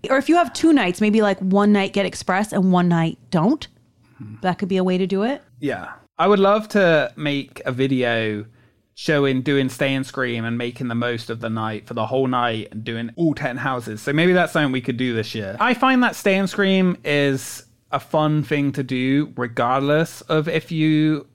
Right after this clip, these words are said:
Speaker 2: are trying to do all ten houses or you're just going there to get a drink before the event starts or hang out. I love doing the houses early, but I also like doing the houses when it's dark out because
Speaker 1: Yes.
Speaker 2: sometimes if you get in those houses when it's bright outside, you can't see anything.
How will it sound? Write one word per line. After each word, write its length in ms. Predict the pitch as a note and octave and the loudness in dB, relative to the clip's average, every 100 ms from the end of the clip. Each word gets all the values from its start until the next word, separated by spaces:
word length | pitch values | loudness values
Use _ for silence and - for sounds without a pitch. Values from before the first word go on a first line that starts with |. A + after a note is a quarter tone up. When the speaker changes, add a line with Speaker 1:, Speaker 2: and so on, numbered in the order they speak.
| _ | _
Speaker 2:
are 80 | C3+ | -10
trying 220 | - D3+ | -2 0
to 80 | C#3+ | 0
do 160 | C#3+ | 0
all 100 | C#3 | -2
ten 220 | C3+ D3+ C3 | -2 -4 -4
houses 640 | F3 F3 E3 F3 E3+ D#3+ | 0 0 2 2 2 0
or 120 | - | -2
you're 140 | B2+ B2 | -2 -2
just 220 | B2+ - | -6 -4
going 240 | C3 B2+ | -2 0
there 200 | B2+ A#2+ | -2 -4
to 440 | A#2+ B2+ A#2+ A2+ G#2 _ - | -4 -4 -2 -4 -6 _ -6
get 160 | B2 | -6
a 40 | A#2+ | -2
drink 320 | C#3 C#3 C#3 | 0 -2 -2
before 280 | B2 B2+ B2 | -8 -4 -2
the 100 | A#2 | -2
event 220 | A#2 A2+ | -4 -6
starts 460 | - D#3+ D3+ C#3 | -2 2 2 0
or 120 | C3 A2 | -4 -4
hang 240 | B2 B2+ | -4 -4
out. 340 | B2 B2+ A#2+ - - - | -2 -2 -4 -10 -20 -4
I 80 | F3 | 2
love 380 | F3+ F3 F#3+ F#3+ | 4 4 2 2
doing 240 | G#3 G3+ | 2 4
the 80 | G3 | 2
houses 420 | F3 F#3+ F3 F#3 | 2 0 2 2
early, 520 | F3 F3+ F#3 G3+ A#3 A#3 _ | 4 4 4 2 2 -4 _
but 60 | D#3 | 0
I 200 | D3 D#3 | 2 0
also 500 | D#3+ F3 - G3 E3 | 2 0 2 2 4
like 400 | D3+ C#3+ D#3 - | 2 0 -2 -4
doing 220 | D#3 C#3+ | -2 0
the 100 | C#3 | -2
houses 540 | C#3+ C3 C3+ D3 C#3+ | -2 -4 0 0 0
when 140 | C#3 A#2 | -2 -6
it's 100 | A2+ | -8
dark 400 | - B2 B2 - | -2 0 -2 -4
out 300 | G#2+ F#2+ - | -6 -6 -8
because 260 | D3 D3 | -6 -6
Speaker 1:
Yes. 60 | - | -2
Speaker 2:
sometimes 580 | F3 F3+ G3 F#3+ F#3+ - | 0 2 2 2 0 0
if 200 | D3+ - | -6 -4
you 100 | C#3+ | -2
get 200 | D3 D3 | -2 0
in 100 | D#3+ | 0
those 180 | D3+ C#3+ | -2 -2
houses 560 | D3 C#3 C#3 D#3+ E3+ | -2 -2 0 -2 -2
when 140 | D#3+ C3 | -2 -4
it's 100 | G#2+ | -4
bright 300 | - A#2 C#3 | -4 -2 0
outside, 520 | D3+ D3 F3 F#3 F#3 | -2 0 0 0 -2
you 120 | C#3+ | -8
can't 260 | C#3 E3 C#3+ | -4 -2 -2
see 260 | - B2+ - | -4 -6 -4
anything. 680 | B2+ B2+ A2 - F#2 D2+ | -2 -2 -4 -6 -14 -16